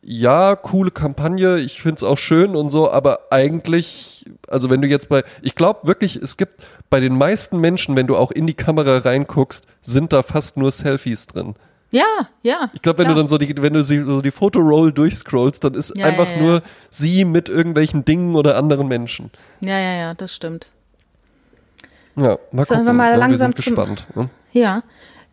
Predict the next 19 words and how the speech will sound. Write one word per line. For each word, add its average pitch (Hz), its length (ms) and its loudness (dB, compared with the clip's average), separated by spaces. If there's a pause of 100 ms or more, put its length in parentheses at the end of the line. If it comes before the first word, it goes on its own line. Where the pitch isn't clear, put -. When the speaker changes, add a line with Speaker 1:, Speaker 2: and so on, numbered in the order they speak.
(100)
Speaker 2:
Äh, 208 240 0
sollen 226 220 0
wir 233 80 4
mal 226 140 2
zu - 160 -6
den 202 380 0
Hörerreaktionen 202 920 -2
kommen? 226 360 -2 (840)
Speaker 1:
Ja, 120 320 2 (260)
ich - 120 -10
hätte 143 140 -2
noch 127 140 2
eine 139 260 0
Info, 127 560 -2
äh, 117 120 0
ganz 123 180 0
Speaker 2:
Ja. 240 140 2
Speaker 1:
zum 117 80 -6
Schluss. - 420 -4